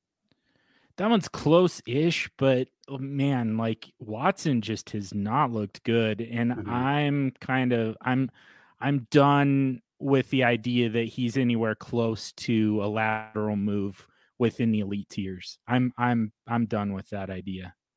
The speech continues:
Speaker 2: Yeah, clear buys for me across the board. I've got two more buys, though. Um, Mahomes' teammate, Rashee Rice. We've brought him up a few times on the Superflex Super Show, and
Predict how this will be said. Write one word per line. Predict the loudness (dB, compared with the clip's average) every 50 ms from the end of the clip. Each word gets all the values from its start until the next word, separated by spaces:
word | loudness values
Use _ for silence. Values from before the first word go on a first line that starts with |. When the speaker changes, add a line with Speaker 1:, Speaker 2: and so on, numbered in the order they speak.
| _ _ _ _
Speaker 2:
Yeah, | -2 0 2 2 2 0 -2 -4 -8 -10 _ _ _ _
clear | -2 2 2 4
buys | 6 8 6 6 6 4 0
for | -2 -4 -2
me | -2 0 0 -2 -2 -4 -6 -8
across | -12 -10 -4 0 0 2 2 2 0
the | 0 -2
board. | -4 -2 0 0 0 -2 -4 -2 -2
I've | 0 2
got | 2 0 0 0
two | 2 4 4 6
more | 6 6 4 4 2
buys, | 4 2 2 2 2 -2 -2 -4 -2
though. | -2 0 0 0 0 -2 -4 -6 -8 -4
Um, | -2 0 0 2 0 0 -2 -6 -4 -2
Mahomes' | -2 -2 0 0 2 2 4 4 4 4 4 2 2 0 0 -2 -4 -8 _ _ _ _ _ _ _ 0
teammate, | 0 2 2 2 0 0 0 -4 -6 -8 _ 0
Rashee | 2 2 2 2 0 -2 -2 -2
Rice. | 0 0 0 0 0 -4 -8 -6 -6 -4 -4 -6 -10 -14 _ _ _ _ _ _ _
We've | 0 0 0 0 2
brought | 2 2 2 2
him | 0 0 2 2
up | 2 2 0
a | -6
few | -8 -6 -4 -6 -4
times | -2 -2 -2 -2 -2 -4 -6 -8 -8 -8 -10 _
on | -6 -4 -2 0
the | 0
Superflex | -2 -2 -2 -4 -8 -8 -6 -8 -10 -6 -6
Super | -4 -4 -4 -6 -6 -8
Show, | -6 -4 -4 -4 -4 -4 -6 -10 _ _ _ -20 _ _ _ _ _ _ _ _ _
and | -2 0 0 0 0 -2